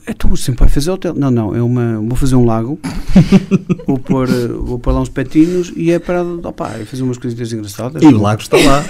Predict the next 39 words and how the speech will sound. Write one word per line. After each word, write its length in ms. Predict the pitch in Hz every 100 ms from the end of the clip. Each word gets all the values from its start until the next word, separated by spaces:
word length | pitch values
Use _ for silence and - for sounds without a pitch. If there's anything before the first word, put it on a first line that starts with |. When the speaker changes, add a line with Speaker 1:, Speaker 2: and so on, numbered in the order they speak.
| - 262 -
Speaker 1:
E, 220 | 208 -
e 100 | 202
é 100 | 185
engra-, 360 | - 196 185 175
exatamente. 760 | 147 127 127 160 151 156 - 139 143
E 80 | 156
eu 120 | 165
acho 180 | 180 165
piada, 400 | - 175 190 190
eh, 460 | 190 - 180 - -
pronto, 240 | - 147 139
e 60 |
as 60 | 107
pessoas 220 | - -
começaram, 280 | - - -
"É 100 | 117
sério?" 400 | - - 127 110
Depois 220 | 104 -
comecei 300 | - 120 123
completamente 800 | 120 139 123 123 123 120 120 120
ao 60 | 123
contrário. 440 | 139 127 - - - - - - - - - _
E 60 | -
pronto, 460 | - - - - -
há, 220 | - - - - - _ _ _ _ _ _ - -
houve 180 | 156 131
depois 220 | 135 117
algumas 280 | 113 113 104
pessoas 240 | - 104
no, 120 | 107 104
no 120 | 104
meio 180 | 101 101
deste 220 | 101 -
processo, 380 | - - 95 -
logicamente, 480 | 95 98 85 87 -
que 40 |
me 40 | 101
incentivaram 480 | 98 92 - - 98
bastante. 300 | - -